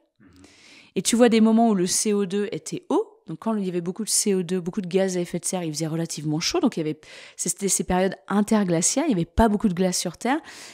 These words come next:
Speaker 2: et quand le C O deux diminuait naturellement, eh ben,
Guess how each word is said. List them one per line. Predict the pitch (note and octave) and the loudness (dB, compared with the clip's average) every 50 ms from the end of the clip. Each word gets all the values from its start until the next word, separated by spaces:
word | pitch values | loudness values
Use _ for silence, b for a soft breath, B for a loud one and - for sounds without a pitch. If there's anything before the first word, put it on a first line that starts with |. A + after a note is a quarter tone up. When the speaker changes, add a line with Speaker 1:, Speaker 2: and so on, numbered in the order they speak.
| B B - | B B -6
Speaker 2:
et | F3 | -6
quand | E3+ - A3 | -2 0 2
le | G#3+ G3+ | 2 2
C | F#3+ - - - - G#3+ | 2 2 2 2 2 2
O | G#3 G3+ | 2 2
deux | E3+ G3 G3+ G3 | 2 2 2 2
diminuait | F3 D3+ E3 F#3+ G3+ G3 F3+ F3 F3 G#3 C4 E4 | 2 0 2 4 4 6 6 4 4 4 4 2
naturellement, | B3+ F3 D3+ D3 E3+ G3+ - - - F#3+ F3 E3 D#3+ D#3 G3 C#4 G4 B B B B B B B B B | 0 -2 -2 -2 -2 -2 -2 -4 -2 -2 0 0 2 4 2 2 2 B B B B B B B B B
eh | D#3+ | -2
ben, | D3+ F3+ G#3+ C#4 G3 | 0 4 4 4 4